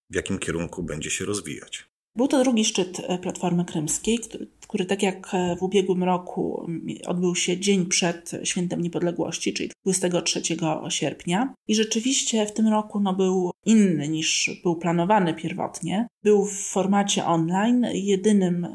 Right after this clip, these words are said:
Speaker 2: gościem zagranicznym był prezydent, e, Andrzej Duda, który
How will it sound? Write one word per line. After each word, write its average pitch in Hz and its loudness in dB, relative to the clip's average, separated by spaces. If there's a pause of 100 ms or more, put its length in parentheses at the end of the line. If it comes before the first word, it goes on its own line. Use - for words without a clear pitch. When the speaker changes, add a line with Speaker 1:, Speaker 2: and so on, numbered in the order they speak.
(100)
Speaker 2:
gościem 196 0
zagranicznym 185 0 (120)
był 202 4
prezydent, 190 -2
e, 180 0
Andrzej 175 0
Duda, - -4
który - -8